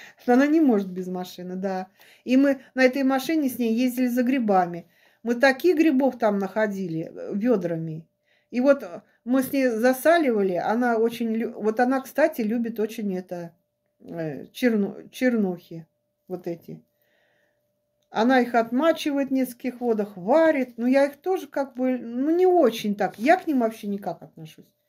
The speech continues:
к этим чернухам. К дунькам. Она их любит. И я даже эти дуньки ей специально собирала. Но мы тогда открыли место с опятами.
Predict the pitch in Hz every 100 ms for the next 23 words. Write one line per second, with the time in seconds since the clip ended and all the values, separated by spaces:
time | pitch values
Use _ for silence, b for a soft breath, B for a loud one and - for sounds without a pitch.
0 | _ _ 196 190 185 220 202 180 - -
1 | _ _ _ _ _ _ _ _ _ _
2 | 50 _ _ _ _ _ _ _ _ _
3 | 214 208 302 247 180 165 151 _ _ _
4 | _ _ _ _ _ _ _ _ _ _
5 | _ - 196 190 220 247 247 214 180 156
6 | - b b b b 214 254 247 247 254
7 | 247 226 247 311 262 240 233 220 208 240
8 | 233 233 240 220 220 165 160 170 202 269
9 | 262 233 240 226 226 240 233 202 226 330
10 | - 208 165 - - - 233 233 180 165
11 | 165 160 160